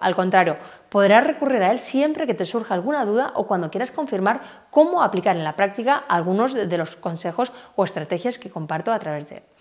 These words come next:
Así que ahora que ya sabes todo esto, quiero darte las ideas principales que podrás encontrar en el libro. A través de los siguientes seis apartados trataré de resumir, como te digo, las principales ideas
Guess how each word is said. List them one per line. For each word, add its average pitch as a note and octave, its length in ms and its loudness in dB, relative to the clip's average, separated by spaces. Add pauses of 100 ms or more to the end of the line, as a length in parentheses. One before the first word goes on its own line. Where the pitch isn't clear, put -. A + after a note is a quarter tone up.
(320)
Así F#3 240 0
que D#3 160 0
ahora F#3+ 200 6
que F#3+ 100 0
ya F#3 100 4
sabes G#3+ 220 0
todo A#3+ 160 2
esto, B3+ 280 -2
quiero G3 240 4
darte G#3 380 2
las F3+ 320 2
ideas G3+ 260 4
principales G#3 640 -2 (340)
que A3 120 4
podrás E3 380 4
encontrar G3 400 -2
en G#3 80 -4
el D#3 180 -6
libro. - 240 -8 (460)
A G3 100 6
través A#3 260 6
de D4 60 8
los C4+ 120 2
siguientes B3+ 420 -2
seis D4+ 420 0
apartados A#3+ 480 2
trataré F3 320 0
de F3 160 0
resumir, F#3+ 380 -2
como G3+ 160 -2
te G3 80 2
digo, A3+ 160 2
las F#3+ 200 4
principales F#3 560 0
ideas A3 300 0